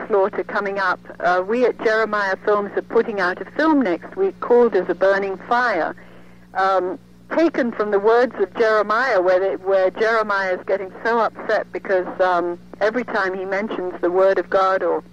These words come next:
wants to talk about, um, the Lord, he's punished, he's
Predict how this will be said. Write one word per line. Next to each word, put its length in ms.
wants 360
to 200
talk 280
about, 360
um, 460
the 80
Lord, 360
he's 240
punished, 500
he's 140